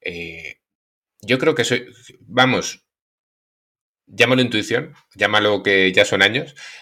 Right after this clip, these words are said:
pero yo creo que, eh, así como Eva y Sergio creo que son capaces de sacar algo que el template esté más o menos definido, que no es que esté mal, ¿eh? Sino que simplemente es como, "Mira, vamos a ver qué tal", a validarlo con el testeo.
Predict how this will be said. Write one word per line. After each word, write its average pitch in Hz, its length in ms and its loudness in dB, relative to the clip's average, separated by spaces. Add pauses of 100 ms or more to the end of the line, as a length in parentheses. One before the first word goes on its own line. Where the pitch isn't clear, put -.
(120)
pero 104 140 4
yo 104 160 2
creo 131 160 0
que, 110 340 4
eh, 90 320 2
así 95 200 -4
como 120 360 -2
Eva 120 160 0
y 123 40 -4
Sergio 92 300 -8
creo 101 500 -8
que 107 120 -4
son 110 140 -8
capaces 107 300 -4
de 101 40 -8
sacar 101 280 0
algo 80 220 0
que 85 60 -6
el 85 120 -8
template 95 540 2
esté 95 220 2
más 92 280 0 (280)
o 98 100 -2
menos 98 240 -2
definido, 101 400 0
que 98 280 -2
no 110 140 -2
es - 80 -6
que 127 80 4
esté - 180 0
mal, 78 200 -2
¿eh? 127 200 -4
Sino 95 200 -4
que 90 80 -4
simplemente 98 380 -2
es 104 80 -2
como, 87 220 -4
"Mira, 92 280 0 (300)
vamos 107 320 2
a 110 60 4
ver 101 120 0
qué 98 100 0
tal", - 200 -8 (160)
a 92 300 4
validarlo 98 640 4
con 113 160 2
el 110 120 0
testeo. - 360 -4